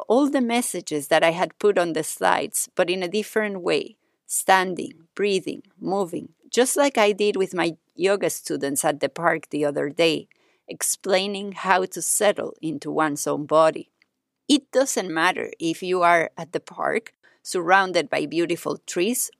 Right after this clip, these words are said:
or in front of your computer right now. You can pause, breathe, relax your shoulders. You can lift the arms and stretch and move at the rhythm of your breath. The meeting today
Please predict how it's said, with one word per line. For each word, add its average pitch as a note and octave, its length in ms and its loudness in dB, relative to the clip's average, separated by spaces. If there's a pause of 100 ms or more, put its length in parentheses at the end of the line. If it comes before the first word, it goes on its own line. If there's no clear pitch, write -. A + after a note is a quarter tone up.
or A3 120 4
in A3+ 160 2
front B3 480 0
of - 140 0
your F#3 180 0
computer - 720 -4
right D3+ 280 -8
now. D3 300 0 (500)
You E3+ 60 -10
can D#3 220 -4
pause, F3+ 680 2 (560)
breathe, E3 500 -2 (320)
relax E3 500 0
your C#3+ 180 -4
shoulders. G#3 840 -2 (480)
You G#3+ 80 -6
can D4 220 4
lift E4 300 2
the D#4+ 160 6
arms A3+ 420 2
and E3+ 160 -4
stretch A3 540 0
and E3 180 -6
move G#3+ 480 -4 (100)
at D#3 140 -6
the D#3+ 140 -2
rhythm G3 460 -4 (260)
of - 100 -14
your D3 180 -2
breath. - 600 -2 (260)
The A#3 80 4
meeting D#4 420 4
today G#3 460 -2